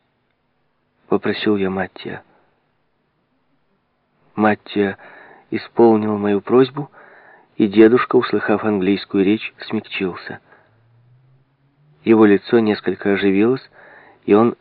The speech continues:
соблаговолил ответить. «Что он говорит?» —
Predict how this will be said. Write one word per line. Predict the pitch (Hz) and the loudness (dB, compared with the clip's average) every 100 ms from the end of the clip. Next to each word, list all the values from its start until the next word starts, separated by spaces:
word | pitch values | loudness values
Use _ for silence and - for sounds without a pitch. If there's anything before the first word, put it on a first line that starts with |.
| - - | -14 0
соблаговолил | 104 104 101 98 95 107 | 2 2 2 4 4 2
ответить. | 110 - 90 90 - - _ _ _ _ _ _ _ _ _ _ _ _ _ _ _ | 0 -2 -4 -6 -12 -20 _ _ _ _ _ _ _ _ _ _ _ _ _ _ _
«Что | - 127 101 - _ | -6 -4 -4 -8 _
он | 123 107 | -14 -10
говорит?» — | 107 101 98 | -8 -8 -8